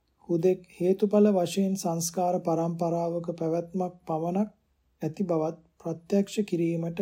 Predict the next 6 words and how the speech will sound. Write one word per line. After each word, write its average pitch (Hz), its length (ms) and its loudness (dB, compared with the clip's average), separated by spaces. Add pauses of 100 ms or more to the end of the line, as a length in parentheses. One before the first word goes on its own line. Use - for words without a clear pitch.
ඉඩ 170 200 -2
සැලසෙයි. 160 560 0 (1600)
මේ 190 200 2
අවස්ථාව 170 680 -2
ඥාත 180 920 -4 (120)
පරිඥාව 175 720 0